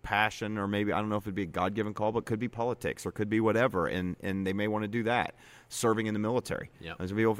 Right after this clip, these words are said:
Speaker 1: you know, they feel like it's a service. I'm serving, even though they get paid and even though they do a job, they still feel like, "I'm in a, I'm in a role where I'm gonna serve others." So all of us have, let me just preface this and say, we've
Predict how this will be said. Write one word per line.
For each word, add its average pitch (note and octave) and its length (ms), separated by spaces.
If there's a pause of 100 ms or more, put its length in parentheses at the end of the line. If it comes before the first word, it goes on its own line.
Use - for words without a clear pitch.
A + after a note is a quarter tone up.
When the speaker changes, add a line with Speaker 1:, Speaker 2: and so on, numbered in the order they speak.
Speaker 1:
you G#2 80
know, G2 60
they F#2+ 80
feel C3 140
like A2 120
it's G#2 160
a F#2+ 60
service. G#2+ 580
I'm F#2 140
serving, F2 520
even F#2 240
though G2 320
they F#2 140
get G#2+ 160
paid F2+ 320
and E2+ 100
even F2+ 140
though G2 100
they F#2 120
do F2+ 160
a F2 40
job, F2 480
they F2+ 140
still B2+ 300
feel F#2+ 180
like, F2+ 180
"I'm G#2+ 220
in G#2 100
a, E2+ 200 (580)
I'm A2+ 140
in B2+ 80
a G#2 40
role F#2+ 300
where F#2 180
I'm F#2 160
gonna D#2+ 180
serve F2 600 (340)
others." F#2+ 360
So B2 100
all G#3+ 240
of E3+ 100
us B2 140
have, G#2+ 320
let C#3 140
me D3+ 80
just - 400
preface B2+ 300
this A2 200
and G2 120
say, A2+ 160
we've G#2+ 220